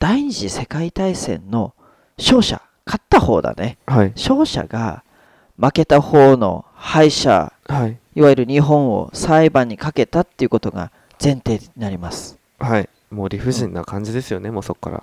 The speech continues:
Speaker 1: お、そうそうそうそう。まあ、だからさっきも言ったけど、ここでいう勝者っていうのはアメリカ、イギリス、中国、ロシアとかね。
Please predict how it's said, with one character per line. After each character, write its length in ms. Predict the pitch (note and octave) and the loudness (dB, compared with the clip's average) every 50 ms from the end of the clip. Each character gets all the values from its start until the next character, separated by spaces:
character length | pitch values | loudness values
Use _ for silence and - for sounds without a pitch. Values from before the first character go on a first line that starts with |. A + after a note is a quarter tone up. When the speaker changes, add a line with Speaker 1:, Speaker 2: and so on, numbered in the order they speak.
| E3 D#3 | 6 6
Speaker 1:
お、 80 | - - - _ _ | 6 4 -4 _ _
そ 380 | - - - - B2+ G#2 G#2+ G#2+ | -18 -16 -6 -2 0 2 2 2
う 40 | G#2 | 0
そ 220 | - - F#2 E2+ | -2 -4 -4 -4
う 20 | F2 | -4
そ 160 | - - - | -6 -8 -8
う 80 | - | -8
そ 160 | - - - G1+ | -10 -12 -16 -18
う。 60 | - _ _ _ _ _ _ _ _ _ _ - | -18 _ _ _ _ _ _ _ _ _ _ -6
ま 100 | F#3+ D#3+ | -6 -6
あ、 40 | - _ | -6 _
だ 100 | _ G3+ | _ 2
か 120 | G#3+ G#3 C3+ | 2 4 4
ら 160 | A2 G2+ F2 | 2 2 0
さ 100 | - G#3 | -2 -2
っ 40 | G3 | -4
き 60 | - | -2
も 60 | C#3 | -4
言 60 | A#2+ | -4
っ 20 | A#2 | -4
た 80 | - | -4
け 80 | B2 A#2+ | -4 -4
ど、 100 | G#2 G#2+ | -6 -4
こ 140 | - - E3+ | -4 -4 -2
こ 160 | - - F#3 | 2 2 4
で 140 | F3+ F#3+ F3+ | 4 4 6
い 80 | F#3 | 6
う 20 | F3 | 6
勝 300 | F3+ - - G3+ F3 F3+ | 4 4 4 4 4 4
者 140 | F3+ - D3+ | 4 2 0
っ 40 | - | 0
て 120 | - C#3 | 0 -4
い 20 | C#3+ | -2
う 40 | |
の 60 | G3 A#3+ | 2 2
は 200 | A3+ - - A#2 | 2 4 4 2
ア 60 | A#2 | 4
メ 120 | A#2 B2 | 4 2
リ 120 | A2+ B2 - | 0 0 2
カ、 160 | - B2+ A2+ - | 2 2 2 2
イ 60 | - | -2
ギ 140 | A2 B2+ C3+ | -4 -4 -2
リ 80 | A#2+ A#2 | -2 -4
ス、 160 | - - A2 | -6 -8 -10
中 200 | - - C3+ B2 | -6 -2 -2 -2
国、 220 | G#2+ G#2 - G2+ | -2 -2 -6 -4
ロ 100 | - G#2 | -2 -2
シ 220 | G#2 - - - - | -2 -2 -4 -8 -8
ア 60 | - | -10
と 100 | - G2 | -12 -16
か 140 | - - - | -20 -18 -12
ね。 180 | - C#3+ F3 | -12 -12 -12